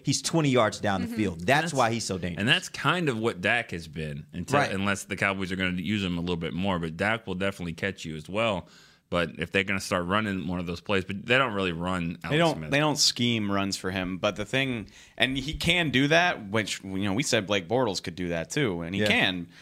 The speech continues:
Speaker 4: The th-, the other, the thing that sucks is, you know, he can take a well-covered play and just turn it into a six-yard gain, and he does that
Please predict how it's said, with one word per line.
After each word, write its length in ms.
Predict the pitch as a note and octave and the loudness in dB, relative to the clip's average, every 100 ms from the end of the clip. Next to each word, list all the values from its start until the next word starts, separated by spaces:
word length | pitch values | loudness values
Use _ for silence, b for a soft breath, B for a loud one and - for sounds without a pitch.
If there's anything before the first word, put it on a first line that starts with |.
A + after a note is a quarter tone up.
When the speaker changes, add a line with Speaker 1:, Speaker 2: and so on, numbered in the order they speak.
| B B | B B
Speaker 4:
The 80 | - | -8
th-, 200 | - G2+ | -6 -6
the 140 | A2 A#2 | 0 2
other, 220 | D3 C#3 | 2 0
the 260 | - - G#2+ | -4 -8 -2
thing 200 | F#3 D3 | 0 0
that 120 | - | 2
sucks 320 | E3 D3+ - | 2 2 0
is, 300 | G2 F2+ - | -2 -2 -4
you 80 | G2 | -4
know, 120 | F2+ | -4
he 100 | A#2+ | -4
can 160 | C#3+ G#2 | -6 -4
take 200 | A2 G2+ | -2 -2
a 60 | |
well-covered 600 | F#2 G#2 G#2 - F#2+ F2+ - | 0 0 0 -2 -6 -6 -4
play 260 | G#2+ G2+ | -2 0
and 100 | F2+ | -2
just 200 | E2+ - | -6 -8
turn 180 | G#2 F#2+ | -6 -4
it 60 | F#2 | -4
into 160 | F2 | -6
a 40 | D2+ | -4
six-yard 540 | - F#2 F2+ E2 D2+ | -6 -4 -6 -6 -4
gain, 400 | G2 F#2+ D#2+ D2+ - | -4 -4 -4 -10 -10
and 120 | F2+ | -8
he 80 | G2 | -4
does 260 | F#2+ F2+ | -4 -4
that 340 | F2+ E2+ D2+ | -2 -4 -4